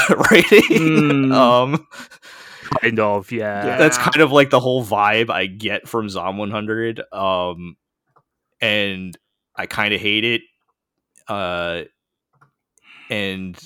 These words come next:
Speaker 1: eh, are, have you, you guys, you guys are totally caught up with it? Did
Speaker 2: You
Speaker 1: you watch
Speaker 2: watched
Speaker 1: the
Speaker 2: episode three?
Speaker 1: three?
Speaker 3: Is
Speaker 1: Yeah.
Speaker 3: four out yet?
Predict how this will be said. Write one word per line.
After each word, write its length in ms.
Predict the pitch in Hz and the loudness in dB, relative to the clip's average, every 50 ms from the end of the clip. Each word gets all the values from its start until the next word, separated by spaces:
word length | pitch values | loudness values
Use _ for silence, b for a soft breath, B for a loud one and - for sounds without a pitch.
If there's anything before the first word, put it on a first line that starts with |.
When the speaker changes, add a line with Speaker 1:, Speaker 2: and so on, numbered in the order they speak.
| - _ _ _ _ _ _ _ _ _ _ _ _ - - _ _ _ _ _ - | -20 _ _ _ _ _ _ _ _ _ _ _ _ -20 -20 _ _ _ _ _ -8
Speaker 1:
eh, 100 | 143 135 127 | -6 -4 -4
are, 80 | 131 | -6
have 260 | 123 123 120 123 127 143 | -6 -6 -8 -8 -8 -8
you, 180 | 151 131 120 113 | -8 -10 -12 -12
you 120 | 123 127 | -4 0
guys, 280 | 131 139 131 127 - - - - | 4 4 4 4 0 -6 -14 -14
you 100 | 110 117 | -6 0
guys 240 | 120 123 120 107 110 | 2 2 2 2 -2
are 80 | 107 | -6
totally 280 | - - 120 113 117 117 | -8 -6 -4 -4 -4 -2
caught 200 | - 120 117 117 | 0 0 0 0
up 120 | 113 - 120 | -2 -2 -4
with 100 | 117 117 | -4 -4
it? 140 | 117 - - _ - | -4 -6 -8 _ -14
Did 80 | - - | -8 -6
Speaker 2:
You 60 | 160 | -4
Speaker 1:
you 40 | 151 | 0
watch 80 | 156 156 | 0 0
Speaker 2:
watched 200 | 156 - - - | -2 -2 -2 0
Speaker 1:
the 60 | 165 | 0
Speaker 2:
episode 420 | - - - - 160 151 143 139 - | 0 0 -2 -4 -4 -4 -6 -8 -12
three? 600 | - - - 135 143 143 147 147 143 147 147 151 | -20 -20 -18 -14 -10 -8 -6 -6 -6 -6 -4 -4
Speaker 1:
three? 340 | 156 - 113 113 113 113 113 - | -2 -2 -2 -4 -4 -6 -10 -10
Speaker 3:
Is 100 | - 107 | -6 -4
Speaker 1:
Yeah. 100 | 98 87 | -2 0
Speaker 3:
four 220 | 160 156 156 156 160 | 0 2 2 0 0
out 100 | 165 - - | -2 -4 -6
yet? 240 | 165 170 170 170 | -8 -8 -8 -10